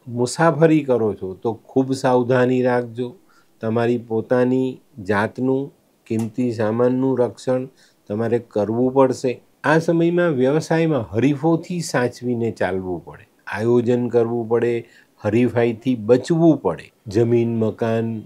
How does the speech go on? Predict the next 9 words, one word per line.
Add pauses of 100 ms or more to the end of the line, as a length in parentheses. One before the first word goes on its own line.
(120)
વાહન, (480)
મિલકતોના
કામમાં
નાના
મોટા
અવરોધોનો
સામનો
કરવો
પડે.